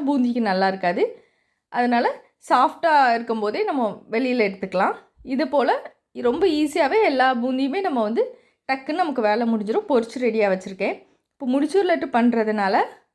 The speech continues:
கொஞ்சம் கொர கொரன்னு நம்ம அரைச்சிக்கிடலாம். இல்ல நம்ம நார்மல், அ, பூந்தி பண்ணாலுமே இதை வந்து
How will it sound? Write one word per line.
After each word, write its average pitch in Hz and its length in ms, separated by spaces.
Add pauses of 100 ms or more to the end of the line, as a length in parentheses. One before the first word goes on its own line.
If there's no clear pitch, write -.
கொஞ்சம் 269 220
கொர 233 200
கொரன்னு 226 260
நம்ம 233 180
அரைச்சிக்கிடலாம். 196 640 (1040)
இல்ல 311 300
நம்ம 285 140 (100)
நார்மல், 349 400 (200)
அ, 190 40 (160)
பூந்தி 269 320
பண்ணாலுமே 247 480 (340)
இதை 349 180
வந்து 392 140